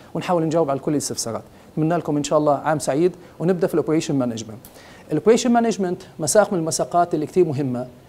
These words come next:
وكتير من اليوم التحول للصناعة ومجالات الصناعة خلتنا إنه إحنا نفكر في مجال عالي اللي هو ال-،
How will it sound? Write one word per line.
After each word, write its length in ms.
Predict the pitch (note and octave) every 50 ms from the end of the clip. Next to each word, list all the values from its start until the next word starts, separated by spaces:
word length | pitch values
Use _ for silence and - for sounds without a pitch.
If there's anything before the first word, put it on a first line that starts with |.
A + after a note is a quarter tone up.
| - - - - - - D#3
وكتير 480 | D3+ D3+ D3+ C#3 - - - A3+ A3+
من 160 | G3 G3 F3+
اليوم 400 | D#3+ E3 E3+ F#3 F#3+ F#3 F3+ F3+ - -
التحول 680 | D#3 D3 C#3+ C#3+ C3+ C3 - - - G3 G#3 F#3 F3 D#3+
للصناعة 560 | C#3+ C3 - D#3 D3 D3+ D3+ D3 C#3+ E3 F#3 - - - - - - - - -
ومجالات 460 | D3 D3 B2+ D#3 E3 F#3+ G3 G3 G#3
الصناعة 580 | F#3 - G3 E3+ D#3+ D3+ D3 C#3+ D3 - - - -
خلتنا 440 | - F3 F3+ G#3 G#3 G#3 G3+ F#3+
إنه 140 | F3+ F#3 F#3
إحنا 160 | E3+ F3+ F3+
نفكر 420 | E3+ - - G#3 - - G#3+ F#3 F3+
في 120 | F#3 F#3
مجال 300 | E3 D#3+ C#3+ E3 F3 E3
عالي 320 | D#3 E3 E3 D#3 D#3+ E3+ F3+ - - - - - -
اللي 100 | E3 D3+
هو 160 | D3 F3+ F3 E3
ال-، 100 | D#3+